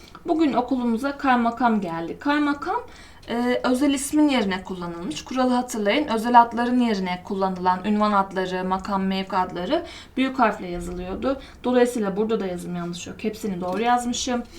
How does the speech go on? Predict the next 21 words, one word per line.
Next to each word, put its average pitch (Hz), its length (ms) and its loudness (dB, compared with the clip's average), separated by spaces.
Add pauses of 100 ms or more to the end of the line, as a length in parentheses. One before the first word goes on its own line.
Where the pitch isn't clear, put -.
(180)
Cevabı 269 400 6
zaten 226 480 6
bulmuştum. 208 640 -2
Emin 226 220 0
olduğum 180 420 -2
için 240 480 -2
B'yi 220 280 4
işaretliyorum 240 920 -2 (300)
ve 254 60 -2
geçiyorum 247 540 0
on 233 140 4
yedinci 185 340 -4
soruya. 165 340 -6 (840)
Aşağıdakilerden 339 920 4
hangisi 254 560 0
bu 302 100 4
metinlerin 277 540 2
ortak 269 440 2
yönlerinden 196 640 -2
biri 240 320 0
değildir? 175 560 -2